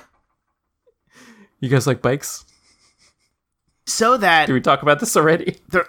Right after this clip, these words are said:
Speaker 2: always going to remember you. They're gonna be like, Remember that one guy who came Seemed totally chill, but then when he rode away, he slammed into a tree on purpose.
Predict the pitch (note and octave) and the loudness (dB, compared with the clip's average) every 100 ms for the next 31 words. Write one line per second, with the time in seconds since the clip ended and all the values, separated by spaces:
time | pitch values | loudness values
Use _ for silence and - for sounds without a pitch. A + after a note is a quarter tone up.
0 | - F#3 G3 F#3 E3+ - D#3+ D#3 D3+ D3 | 0 2 2 2 0 -2 -2 0 -2 -6
1 | C#3+ D3 C3+ B2 C3 C3 D#3 B2+ G#2 F#2+ | -6 -4 -4 -6 -6 -4 -4 -4 -8 -10
2 | B2+ C#3 C3+ C3 C#3 G3 B3 C#3+ C#3 D#3 | -8 -4 -2 -2 -2 0 0 0 0 0
3 | C#3+ D3 C#3 C#3 - - _ - F3+ E3 | -2 -2 -4 -4 -8 -20 _ -2 0 0
4 | F#3 F3 E3+ G3+ E3 D3+ D#3+ F3 D#3+ D#3+ | 0 -2 -2 -2 -2 -2 -2 -2 -2 -2
5 | E3+ E3+ B2 - - E3+ E3 D#3+ E3 D3+ | 0 -2 -4 -6 -6 -4 -4 -4 -4 -4
6 | - F3+ A#2+ E3+ F3 - D#3+ C3 - | -2 -4 -4 -6 -6 -2 0 0 -2